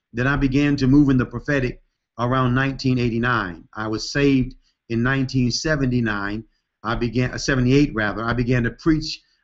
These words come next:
uh, in nineteen seventy-nine. And even though I was a Pentecostal, charismatic, had flowed and heard prophecies every now and then, I really did not move into the prophetic strongly until nineteen eighty-nine.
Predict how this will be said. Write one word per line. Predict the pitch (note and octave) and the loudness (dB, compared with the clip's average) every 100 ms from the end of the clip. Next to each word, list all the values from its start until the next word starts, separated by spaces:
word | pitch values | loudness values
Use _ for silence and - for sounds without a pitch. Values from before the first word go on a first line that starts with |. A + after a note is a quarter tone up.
| _ | _
uh, | A2+ | -4
in | A#2+ | -2
nineteen | C3 C3+ C3+ B2 | 0 0 0 0
seventy-nine. | A#2+ - E3+ D3+ C3 A#2 G2+ G2+ G#2 - _ _ | 0 -2 -2 2 2 2 -2 -6 -8 -14 _ _
And | B2 | 2
even | D3 C#3+ | 4 4
though | C#3+ | 4
I | C#3 | 2
was | B2 B2+ | 0 -4
a | B2 | -4
Pentecostal, | - C#3+ C#3+ D3+ C#3+ - C#3+ C3+ | -2 -2 -2 -4 -4 -4 -8 -6
charismatic, | - C#3 C#3 A#2 C3+ C3+ C3+ - _ _ _ D3 | -4 -2 -2 -2 -2 0 -2 -6 _ _ _ -4
had | D3 D3+ - A#2 _ _ - | -2 -4 -12 -20 _ _ -2
flowed | E3+ E3+ D#3+ | 2 4 4
and | D3 C#3+ | 2 0
heard | - E3 D3+ | -2 0 0
prophecies | - D#3 C#3+ C3+ D3 B2+ | 0 -2 -2 -2 0 2
every | C#3+ C3+ | 0 0
now | C#3 C#3 C3+ | 0 0 0
and | C3 | 0
then, | C3+ C#3 B2+ A#2+ _ _ _ | 0 0 0 -4 _ _ _
I | A#2+ | -2
really | C3+ D3+ D3 | 0 2 2
did | B2+ C#3 | 2 2
not | C3+ C3 | 0 -2
move | C3 C#3+ C#3+ B2+ | 2 4 4 4
into | B2 C3+ | -2 -2
the | A#2 | -4
prophetic | A#2 A#2 C#3+ C3+ A#2+ - _ _ | -6 -8 -4 -2 -4 -8 _ _
strongly | - - D3+ D3+ C3+ B2+ | -12 -2 2 4 2 0
until | A#2 B2 | -2 -2
nineteen | B2+ C3 C3 B2+ B2 | -2 -2 -4 -2 -2
eighty-nine. | B2+ A#2+ A#2 A#2 C3 C#3+ A2 F2 | -2 -4 -2 -2 -2 -2 -4 -8